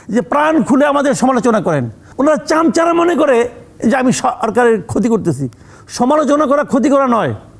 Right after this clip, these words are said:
সমালোচনা করা সরকারের উপকার করা। আমি সরকারের সমালোচনা করি, আমি আওয়ামী লীগের সমালোচনা করি, আমি জামাতের সমালোচনা করি, আমি বিএনপির সমালোচনা করি,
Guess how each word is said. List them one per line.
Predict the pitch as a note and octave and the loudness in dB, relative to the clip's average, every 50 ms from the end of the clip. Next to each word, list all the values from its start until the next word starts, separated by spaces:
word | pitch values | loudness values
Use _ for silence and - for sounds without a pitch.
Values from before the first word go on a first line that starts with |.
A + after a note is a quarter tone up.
| - - - - - - - - - | -20 -20 -20 -20 -20 -20 -20 -20 -20
সমালোচনা | - - - A#3 C#4 C#4+ C4+ A3+ C#4 C#4 C#4+ | -12 -6 -2 0 0 0 2 2 2 0 0
করা | A3 B3+ C#4+ C#4+ G#3+ | 2 2 0 0 0
সরকারের | - C4 B3+ G3 C4+ C4+ C#4+ | 0 -2 0 0 0 2 2
উপকার | C#4 B3+ A3 D#4 D#4+ E4 D4+ | 2 2 2 2 2 0 0
করা। | G#3 A#3 G3 D3+ B2 A2 - - - - - - - - - - - - | 0 -2 -2 -2 -4 -6 -10 -16 -20 -20 -20 -20 -20 -20 -20 -20 -18 -10
আমি | - A#3 C#4+ D4+ | -6 -2 0 0
সরকারের | G#3+ - C#4 D4 A#3+ C#4 D4+ C#4+ | 0 2 0 -2 0 2 0 2
সমালোচনা | F#3+ G#3 C4 C4+ C4 G#3+ B3+ B3+ B3+ | 2 2 2 2 2 2 2 2 2
করি, | G#3 A3+ A#3+ A#3+ A#3+ - - - - - - - | 2 2 2 2 0 -2 -6 -16 -20 -18 -10 -6
আমি | - A#3 C4 | -2 0 0
আওয়ামী | C4+ C4 C#4+ C#4+ C#4 D4 | 2 2 2 2 2 4
লীগের | C#4 C#4 C#4+ C4 | 4 4 2 2
সমালোচনা | - - C4 C4+ C4 G#3 C4 B3 B3+ G#3+ | 2 0 0 0 2 2 0 0 2 2
করি, | G#3 A3+ A#3 A3+ G#3+ - - - - | 2 2 2 2 0 -2 -6 -8 -4
আমি | - B3+ C4+ | 0 0 2
জামাতের | F#3+ - A3 A3 B3+ C#4+ A3 D#4+ E4+ C4 | 2 2 0 0 0 0 0 0 0 0
সমালোচনা | - B3+ C#4+ C#4+ C#4 G#3+ C4+ C4 C4 | 2 2 2 2 0 0 0 0 0
করি, | G#3 A3 A3+ A#3+ A#3 A3 - - - - | 2 2 2 2 2 0 -2 -8 -10 -4
আমি | - C#4+ D#4 | -2 0 2
বিএনপির | B3 G3 G3+ D4+ F4 E4 D4+ A3+ E4+ C4 | 2 4 4 4 4 2 2 2 2 0
সমালোচনা | E3 - B3 B3 G#3+ E3+ F#3 E3 D3+ | 2 2 0 2 2 2 2 0 0
করি, | B2+ C3 A#2 A#2+ | 0 -2 -2 -4